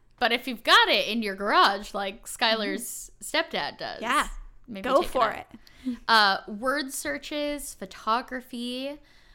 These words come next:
Speaker 1: um, gardening. Let's see, knitting, dancing. I think those are the main ones that I'm seeing. I'll scroll through
Speaker 2: That's
Speaker 1: a little
Speaker 2: so
Speaker 1: bit more
Speaker 2: fun.
Speaker 1: into,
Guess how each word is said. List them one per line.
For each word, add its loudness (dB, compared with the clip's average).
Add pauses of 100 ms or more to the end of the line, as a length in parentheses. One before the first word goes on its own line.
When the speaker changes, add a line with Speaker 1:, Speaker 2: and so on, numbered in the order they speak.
(240)
Speaker 1:
um, -4
gardening. -6 (1400)
Let's -12
see, -12
knitting, -2 (240)
dancing. -6 (760)
I -18 (220)
think -4
those -4
are 2
the -8
main -2
ones -10 (120)
that -8
I'm -8
seeing. -10
I'll -8
scroll -4
through -4
Speaker 2:
That's -4
Speaker 1:
a -10
little -2
Speaker 2:
so -4
Speaker 1:
bit -12
more -4
Speaker 2:
fun. -6
Speaker 1:
into, -10